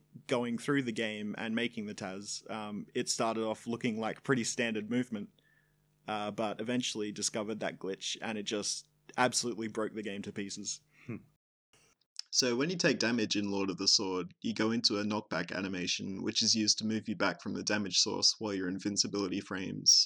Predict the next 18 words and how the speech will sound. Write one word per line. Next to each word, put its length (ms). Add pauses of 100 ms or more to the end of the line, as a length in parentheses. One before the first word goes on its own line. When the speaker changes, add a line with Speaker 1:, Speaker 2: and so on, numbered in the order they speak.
Speaker 1:
uh, 220
play 260
out. 200 (1080)
Uh, 360
to 120
prevent 360
getting 180
stun 340
locked, 360 (160)
uh, 280
normal 240
movement 400
has 200
a 40
speed 320
cap 280
of 120
between, 560